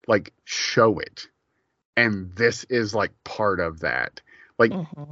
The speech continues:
Speaker 1: even when he says, "I just can't enjoy myself, but that's who I am." And, uh, Ted's like, "Yeah, that's who you are now. Like, you can't enjoy yourself. Not yet.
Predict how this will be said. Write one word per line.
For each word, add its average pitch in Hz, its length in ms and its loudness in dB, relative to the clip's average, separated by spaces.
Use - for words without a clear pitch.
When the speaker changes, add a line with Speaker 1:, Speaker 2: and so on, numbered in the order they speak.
Speaker 1:
even 143 280 10
when 135 100 8
he 127 80 6
says, 120 340 4
"I 113 200 2
just - 500 0
can't - 300 -2
enjoy 92 560 -4
myself, 87 500 -2
but 92 160 -2
that's - 320 2
who 117 220 4
I 98 140 4
am." 98 440 0
And, 87 580 2
uh, 95 60 -10
Ted's 117 320 6
like, 90 240 0
"Yeah, 117 260 2
that's 104 200 0
who 127 100 0
you 107 100 2
are 90 120 0
now. 104 500 0
Like, 101 120 0
you 110 120 -2
can't 123 240 4
enjoy 104 260 4
yourself. 95 460 0
Not 113 200 2
yet. 113 460 0